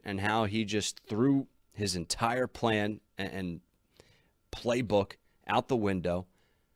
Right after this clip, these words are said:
stopped on a dime, flipped it upside down, and the success that they've had since then. Uh, and he continues to, to learn and get better. I think that's evident for anyone that's closely followed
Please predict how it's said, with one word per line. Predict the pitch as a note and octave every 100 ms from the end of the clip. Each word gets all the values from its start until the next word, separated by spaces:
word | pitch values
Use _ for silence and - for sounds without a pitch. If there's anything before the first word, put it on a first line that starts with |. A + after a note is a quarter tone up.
| _ _ _ _
stopped | - - A#2+ B2+
on | C#3+
a | B2
dime, | G2 F#2 F2+ F2 - _ _ _ _ _ _ _ _ _ _
flipped | - C3+ -
it | C3+
upside | B2 - B2+ G#2+
down, | F#2 F2+ E2+ E2
and | F#2
the | F#2+
success | - F#2+ - A2+ -
that | A2
they've | G#2 F#2+
had | G2 F2
since | - A2 G2+
then. | F#2+ E2+ D2+ - - _ _
Uh, | G2+
and | G2+
he | G#2+ C#3+
continues | F#3+ - D3+ D#3 D#3
to, | - C3+ - _ _ _ -
to | A2+
learn | G2+ A2+ B2
and | A2+
get | A2 F#2+
better. | G#2 F2+ - -
I | -
think | G2+ F#2
that's | A2 -
evident | G2+ F#2 E2
for | - F#2
anyone | F#2+ F#2+
that's | F#2 -
closely | - G2 - F#2
followed | F#2 F#2+ F2+ D#2